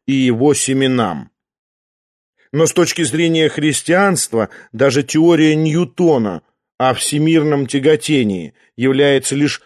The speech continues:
потускневшим и слабым отражением христианского учения об узах любви,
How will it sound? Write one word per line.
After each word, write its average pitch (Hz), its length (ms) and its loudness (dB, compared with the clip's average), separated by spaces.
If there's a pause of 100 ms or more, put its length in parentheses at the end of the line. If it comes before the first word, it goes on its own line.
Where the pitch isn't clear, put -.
(320)
потускневшим 160 920 0
и 156 180 -4
слабым 151 520 0
отражением 139 680 0
христианского 131 720 -2
учения 147 640 0 (240)
об 131 260 0
узах 139 380 -2
любви, 135 580 -2